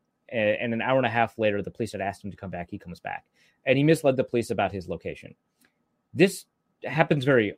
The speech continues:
often in ways that I think are really understandable. He just saw his friends die. And so there's, like, it's just really difficult to, um, put yourself in those shoes, but he eventually fessed up to being there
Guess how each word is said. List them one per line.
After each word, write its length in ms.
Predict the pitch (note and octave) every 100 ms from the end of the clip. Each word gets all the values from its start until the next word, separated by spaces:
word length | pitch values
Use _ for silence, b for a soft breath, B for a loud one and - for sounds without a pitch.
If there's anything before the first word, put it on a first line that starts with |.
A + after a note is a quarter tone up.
| -
often 480 | C3 F3 - B3+ A3+
in 160 | D3
ways 240 | B2+ A#2+ A2+
that 120 | A2
I 40 |
think 160 | G#2 G#2+
are 80 | G#2+
really 160 | G#2
understandable. 540 | F#2+ F2+ - G2 A2 B2
He 100 | A2+
just 240 | G2 - _
saw 220 | - - F#2+
his 200 | F#2 -
friends 560 | _ - G#2 F#2 E2
die. 360 | D#2+ C#2 B1 - _ _ _ _ _
And 400 | C3 A2+ G#2+ G2
so 240 | - A#2 G2+
there's, 320 | G#2+ G#2+ F#2+
like, 220 | G2 F#2
it's 160 | - A#2
just 220 | B2 G#2+
really 160 | C#3 A#2+
difficult 720 | F2+ B2+ - A#2+ G#2 F2+ - b b b _
to, 580 | - A#2+ G#2+ G2+ F#2+ E2+
um, 560 | A2 G2 F#2+ F2 D#2+ D2+ _ _ _ _ _ _ _ _ _ _ _
put 160 | - E3
yourself 360 | D3 - C#3 B2
in 80 |
those 180 | A#2+ G#2
shoes, 500 | - A#3 B2+ F#2 F#2 b b b _
but 340 | B2 A2+ G#2+ _ _ _ _
he 320 | _ - F3 D#3
eventually 600 | B2 E3 A#3 - A#3 A3+
fessed 360 | - G3+ -
up 240 | G#3 G#3 _
to 80 | D3
being 460 | A#2 E3+ C#4+ A#2+
there 260 | D#2+ C#2+